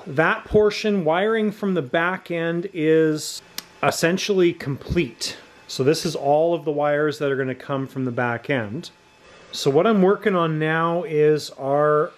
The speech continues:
tray layout here. So I did cut a piece of the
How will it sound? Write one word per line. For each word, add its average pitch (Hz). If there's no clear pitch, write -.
tray 151
layout 131
here. 120
So 127
I 135
did 165
cut 165
a 139
piece -
of 135
the 135